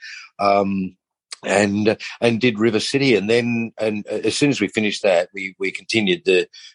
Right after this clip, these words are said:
what we had started to do, which was to, uh, go back to Australia. But the purpose of going back to Australia was to come back and build a house. We'd bought a block of land. Uh,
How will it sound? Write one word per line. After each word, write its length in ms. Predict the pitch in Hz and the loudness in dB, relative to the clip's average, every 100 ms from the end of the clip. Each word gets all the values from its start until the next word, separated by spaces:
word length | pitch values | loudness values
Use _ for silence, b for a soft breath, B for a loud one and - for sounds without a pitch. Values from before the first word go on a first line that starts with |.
| 95 | -2
what 200 | 101 85 | -2 2
we 80 | |
had 100 | 95 | 0
started 380 | - 110 104 92 | 0 2 2 0
to 100 | - | -4
do, 160 | 85 92 | -2 0
which 200 | 90 - | -2 -4
was 180 | 92 - - | -6 -6 -4
to, 200 | 101 101 - | 0 0 2
uh, 220 | 92 90 | 2 4
go 180 | 113 107 | 4 4
back 160 | 95 | 2
to 120 | - | 0
Australia. 520 | 87 - 110 120 82 80 | -6 0 2 4 2 0
But 220 | 107 - | -4 -6
the 80 | 98 | 0
purpose 380 | 135 156 123 | 0 0 -2
of 80 | 110 | -2
going 240 | 110 104 95 | 0 0 -2
back 160 | 95 | -4
to 60 | - | -6
Australia 480 | - - 107 98 90 | -8 0 2 2 0
was 220 | 92 - - | -2 -4 -2
to 240 | 101 95 B B B - | -2 -2 B B B -2
come 160 | 123 | 0
back 160 | 107 95 | 0 0
and 120 | 87 | 0
build 220 | 101 92 | 0 2
a 40 | 78 | 0
house. 360 | 113 98 - | 0 -2 -4
We'd 120 | 95 | -8
bought 200 | 90 135 | 0 0
a 20 | 98 | 0
block 260 | 101 92 | -2 -4
of 140 | 80 82 | -4 -2
land. 540 | 92 92 78 117 - B B B | 0 2 -2 -6 -20 B B B
Uh, 600 | 92 90 90 85 85 82 | 0 2 4 4 2 0